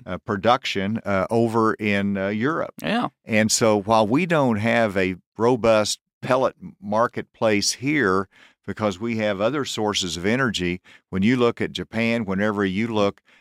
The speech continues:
Speaker 1: at, uh, Europe, uh, they're co-, using, uh, wood pellets, uh, to produce their energy.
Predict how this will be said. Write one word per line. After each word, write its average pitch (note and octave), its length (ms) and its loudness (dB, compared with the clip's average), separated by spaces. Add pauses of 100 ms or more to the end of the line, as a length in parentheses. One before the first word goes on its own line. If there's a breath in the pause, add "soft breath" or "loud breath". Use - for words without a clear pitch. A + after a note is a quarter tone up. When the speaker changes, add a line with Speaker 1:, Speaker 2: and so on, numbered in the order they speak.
(140 soft breath)
Speaker 1:
at, F#2+ 380 0
uh, F2 460 -2 (100)
Europe, A2 460 2 (360)
uh, F2 180 -4
they're A#2 340 4
co-, - 160 -4 (120)
using, G#2+ 760 -2
uh, F#2 260 -8 (120)
wood A#2 340 0
pellets, - 560 -2 (360)
uh, F#2+ 200 -4
to A2 120 -2
produce A2+ 460 0
their G2 220 0
energy. A#2 580 -2